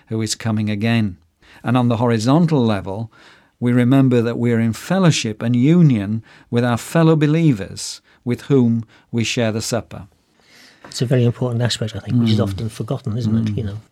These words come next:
Speaker 1: Because we're too mystical in our approach to,
Speaker 2: We
Speaker 1: uh,
Speaker 2: are, aren't we?
Speaker 1: remembering
Speaker 2: Yeah.
Speaker 1: Christ.
Speaker 2: And
Speaker 1: Shut
Speaker 2: it
Speaker 1: our eyes and shut out everybody else.
Speaker 2: Yes. It's very difficult at times because, you, you know,
Speaker 1: Yes.
Speaker 2: you, the reality of the Lord's goodness to you is,
Speaker 1: Mm.
Speaker 2: does fill your heart. And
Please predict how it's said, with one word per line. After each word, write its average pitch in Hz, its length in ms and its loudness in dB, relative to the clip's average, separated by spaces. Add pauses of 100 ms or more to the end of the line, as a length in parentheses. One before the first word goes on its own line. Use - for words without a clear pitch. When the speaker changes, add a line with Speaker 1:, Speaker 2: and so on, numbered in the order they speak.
(180)
Speaker 1:
Because 139 260 2
we're 135 160 2
too 127 280 -2
mystical 120 560 -2
in 107 100 -4
our 107 200 -6
approach 110 540 -8
to, 110 240 -4
Speaker 2:
We 143 220 2
Speaker 1:
uh, 156 40 2
Speaker 2:
are, 127 140 0
aren't 131 120 -2
we? 135 60 0
Speaker 1:
remembering 120 440 -2
Speaker 2:
Yeah. 110 160 -2
Speaker 1:
Christ. 107 500 -8 (280)
Speaker 2:
And 190 100 2
Speaker 1:
Shut 170 100 4
Speaker 2:
it - 80 -2
Speaker 1:
our 135 200 2
eyes 123 280 0
and 120 100 -4
shut - 260 -4
out 120 200 -4
everybody 117 420 -2
else. 117 440 -6
Speaker 2:
Yes. 139 420 -6
It's 170 140 -2
very 220 160 4
difficult 196 280 2
at 117 80 -6
times 110 260 -4
because, 143 340 0
you, 151 80 2
you - 60 0
know, 143 80 0
Speaker 1:
Yes. 123 200 -4
Speaker 2:
you, 151 100 -2
the 135 160 -2
reality 139 480 2
of 110 80 -6
the 117 80 -6
Lord's 113 220 -4
goodness 117 380 -6
to - 120 -12
you 101 200 -10
is, 107 140 -10
Speaker 1:
Mm. 107 100 -10
Speaker 2:
does 117 160 -6
fill 120 200 -6
your 104 120 -4
heart. 101 320 -10
And 113 140 -8